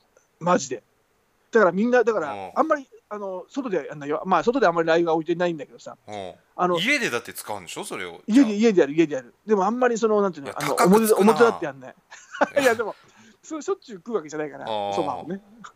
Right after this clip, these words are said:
Speaker 2: 食べる時はもう一本使う勢いなんだ。
Speaker 1: そう。で、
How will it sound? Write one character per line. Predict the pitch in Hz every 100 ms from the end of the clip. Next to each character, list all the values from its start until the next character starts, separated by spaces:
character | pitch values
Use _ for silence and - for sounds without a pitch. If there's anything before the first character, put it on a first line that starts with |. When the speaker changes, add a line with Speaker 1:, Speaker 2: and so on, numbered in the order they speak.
| _ _ -
Speaker 2:
食 | 170
べ | 254
る | 185
時 | 208 185
は | 117
も | -
う | 104
一 | 156
本 | - 113
使 | - 127
う | 117 117
勢 | - 127
い | 101
な |
ん | 262
だ。 |
Speaker 1:
そ |
う。 |
で、 | 240